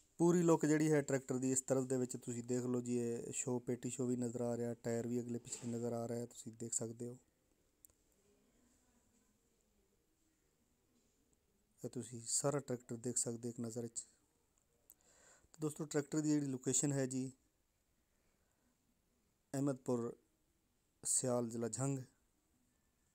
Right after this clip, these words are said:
ਔਰ ਟਰੈਕਟਰ ਅੱਜ ਦੀ ਤਾਰੀਖ ਦੇ ਵਿੱਚ ਮੌਜੂਦ ਹੈ ਔਰ ਅੱਜ ਤਾਰੀਖ ਹੈ ਜੀ, ਸੱਤ ਮਾਰਚ ਦੋ ਹਜ਼ਾਰ ਬਾਈ। ਤਾਂ ਦੋਸਤੋ, ਮਾਲਕ ਡਿਮਾਂਡ ਕਰ ਰਿਹਾ ਇਸ ਟਰੈਕਟਰ ਦੀ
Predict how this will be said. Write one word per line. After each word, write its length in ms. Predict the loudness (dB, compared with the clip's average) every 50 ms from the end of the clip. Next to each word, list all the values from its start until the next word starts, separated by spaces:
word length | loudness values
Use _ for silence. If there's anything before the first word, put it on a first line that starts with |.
| -14 -12 -12
ਔਰ 100 | -12 -12 _ -8
ਟਰੈਕਟਰ 360 | -8 -8 -8 -6 -4 -4 -4
ਅੱਜ 80 | -4 -4
ਦੀ 140 | -6 -8 -6
ਤਾਰੀਖ 300 | -4 -4 -4 -4 -4 -4
ਦੇ 100 | -6 -6
ਵਿੱਚ 160 | -6 -6 -6
ਮੌਜੂਦ 400 | -6 -6 -4 -4 -2 -2 0 0
ਹੈ 100 | -2 -2 -4 -10 _ _ _ _ _ _ _ _ _ _ _ _ _ _ _ _ _ _ _ _ _ _ _ _ _ _ _ _ _ _ _
ਔਰ 300 | -14 -12 -12 -10 -10 -10
ਅੱਜ 100 | -10 -10 -12 -8 -6
ਤਾਰੀਖ 380 | -4 -2 0 0 0 -2 -2 0
ਹੈ 100 | -2 -2
ਜੀ, 320 | -2 -4 -6 -6 -6 -8 -12 -20 -20 _ _ _ _ _ _ _ _ _ _ _ _ _ _ -20 -20 _ _ _ _ _ _ _ _ _ _ _ _ _ _ _ _ _ -6
ਸੱਤ 380 | -2 0 0 0 0 0 -2
ਮਾਰਚ 500 | -2 0 0 0 -2 -2 -2 -4 -6 -6 -8 -14 _ _ _ _ _ _ _ _ _ _ _ _ _ _ _ _ _ -10
ਦੋ 160 | -8 -8 -8
ਹਜ਼ਾਰ 280 | -8 -8 -8 -10 -10 -12 -12 -12 -12
ਬਾਈ। 200 | -12 -12 -12 -16 -20 _ _ _ -20 _ _ _ _ _ _ _ -20 _ _ _ _ _ _ -20 -20 _ _ _ _ _ _ _ _ _ _ _ _ _ _ _ _ _ _ _ _ _ _ _ _ _ _ _ _ -20 -16 -8 -4
ਤਾਂ 100 | -4 -2
ਦੋਸਤੋ, 300 | -2 -2 -4 -2 -2 -2
ਮਾਲਕ 300 | 2 2 4 4 2 2 0
ਡਿਮਾਂਡ 320 | 0 2 2 2 2 0
ਕਰ 140 | 0 0 0
ਰਿਹਾ 120 | 2 2 0
ਇਸ 100 | 0 -2
ਟਰੈਕਟਰ 380 | -4 -6 -10 -8 -6 -6 -6
ਦੀ 300 | -4 -4 -6 -6 -6 -8